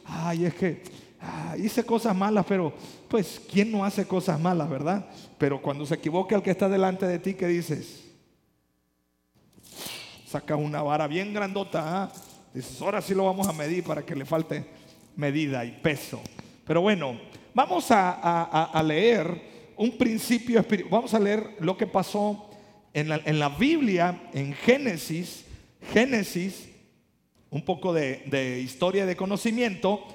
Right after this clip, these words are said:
Tal vez usted pueda creer que Génesis es el libro más antiguo, pero no.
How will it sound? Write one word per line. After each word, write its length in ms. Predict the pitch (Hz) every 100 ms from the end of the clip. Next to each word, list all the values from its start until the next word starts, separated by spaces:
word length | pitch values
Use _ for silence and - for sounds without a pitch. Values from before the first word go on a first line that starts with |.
| - - -
Tal 140 | 180
vez 160 | 202 202
usted 280 | 196 220 214
pueda 260 | 214 202
creer 240 | 208 196 196
que 120 | 202
Génesis 500 | 202 202 202 190 170
es 160 | 180 202
el 120 | 170
libro 240 | 185 190
más 260 | 175 180 208
antiguo, 460 | 185 226 220 208
pero 180 | - 208
no. 360 | 226 285 156